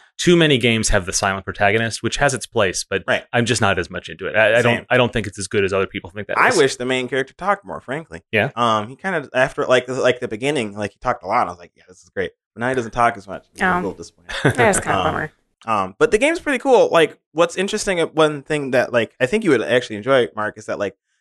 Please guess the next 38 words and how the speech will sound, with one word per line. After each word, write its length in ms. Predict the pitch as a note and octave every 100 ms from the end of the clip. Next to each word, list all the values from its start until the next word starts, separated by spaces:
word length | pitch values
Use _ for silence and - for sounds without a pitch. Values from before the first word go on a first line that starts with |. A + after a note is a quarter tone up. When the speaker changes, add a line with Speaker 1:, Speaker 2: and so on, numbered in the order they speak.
| _
Speaker 2:
there's 160 | C3+ C3+
a 60 | B2
lot 260 | A#2+ B2+
of, 140 | A#2+ A2+
like, 240 | G#2 -
detective 600 | G#2 - C3+ D#3+ A#3+ A#3
work. 240 | B3+ C#4 C4+
You 80 | D3+
need 180 | D#3+ D#3
to 40 |
figure 260 | - - C#3
out 240 | C3 C4+
Speaker 1:
Ooh. 580 | G#2+ A2 A#2 A#2 A2 G2+
Speaker 2:
<laughs> 480 | - - C5 C#5 -
Speaker 1:
Re-, 240 | B3 A#3
recon, 640 | D3 D#3+ D3 D3 A2 F#2+ F#2+
right? 100 | G#2+
Speaker 2:
Yeah, 100 | E3+
Speaker 1:
Recon 280 | D#3+ D3 A#2
Speaker 2:
uh, 20 |
Speaker 1:
stealth. 400 | - A2 F2+ G3
Speaker 2:
yeah, 320 | G#3+ G3+ F3
exactly. 400 | F3+ G3 F3+ D3
You 80 | C#3
need 60 | C3+
to 100 | D#3+
figure 300 | D#3 E3+ E3
Speaker 1:
Ooh, 20 |
Speaker 2:
out, 340 | F3 E3+ E3+ -
Speaker 1:
I'm 20 |
Speaker 2:
you 60 | G2+
need 80 | -
to 60 | G2
Speaker 1:
excited. 120 | -
Speaker 2:
figure 220 | E3+ D#3+
out, 160 | D3+ C3
like, 220 | B2 C3
what, 440 | B2+ C#3 - -